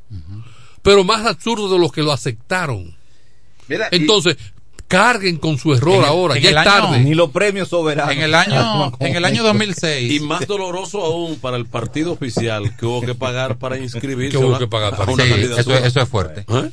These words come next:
Speaker 1: Mira, en el
Speaker 3: Sí.
Speaker 1: año dos mil seis se enfrentaron en el distrito, eh, Salcedo y Pacheco, y ganó de calle, ganó amplio margen Salcedo.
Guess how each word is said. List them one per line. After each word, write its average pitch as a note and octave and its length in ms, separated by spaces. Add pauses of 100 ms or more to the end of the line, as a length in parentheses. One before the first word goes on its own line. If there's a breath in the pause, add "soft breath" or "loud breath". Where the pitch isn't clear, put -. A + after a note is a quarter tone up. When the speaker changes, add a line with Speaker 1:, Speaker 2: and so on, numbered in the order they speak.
(140)
Speaker 1:
Mira, E3+ 220
en F3+ 60
el E3+ 80
Speaker 3:
Sí. - 20
Speaker 1:
año G#3 180
dos G#3 120
mil G3 160
seis D3+ 260
se C#3+ 60
enfrentaron C3+ 500
en E3 80
el D#3+ 100
distrito, C3 600 (100)
eh, G2+ 440
Salcedo F3 580
y E3 80
Pacheco, A2+ 560 (580 soft breath)
y A#2 140
ganó A2 460
de A#2 120
calle, F#2+ 520
ganó F#2+ 340 (280)
amplio A2 420
margen G#2+ 400 (140)
Salcedo. A#2+ 580